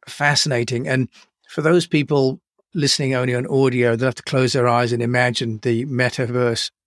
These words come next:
sandbox you're creating. But if anyone wants to go to the YouTube account and see us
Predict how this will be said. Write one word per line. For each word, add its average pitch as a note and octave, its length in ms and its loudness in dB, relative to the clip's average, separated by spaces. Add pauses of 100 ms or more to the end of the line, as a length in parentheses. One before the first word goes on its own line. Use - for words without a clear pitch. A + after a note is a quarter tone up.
sandbox C3 600 0
you're A#2+ 100 0
creating. A#2 440 0
But A#2 120 0
if A#2 140 -4
anyone B2 180 -2
wants B2 160 -6
to - 60 -12
go B2+ 100 0
to A#2 80 -2
the A#2 280 -2
YouTube A#2+ 240 -4
account A#2 280 -6
and A#2 100 -6
see A#2+ 220 0
us - 160 -2